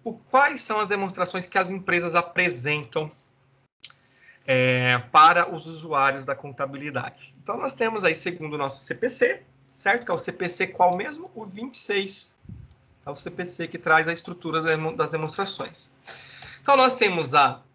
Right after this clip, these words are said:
o balanço patrimonial no final do período.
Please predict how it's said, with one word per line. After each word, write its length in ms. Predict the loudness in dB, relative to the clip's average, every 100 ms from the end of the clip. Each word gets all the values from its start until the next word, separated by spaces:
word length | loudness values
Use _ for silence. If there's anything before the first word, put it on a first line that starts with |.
| _ _ -12
o 80 | 2
balanço 500 | 4 6 4 0 -2
patrimonial 680 | -4 -4 -6 -2 0 0
no 80 | 0
final 280 | -10 -8 -8
do 80 | -8
período. 640 | -10 -8 -6 -4 -4 -6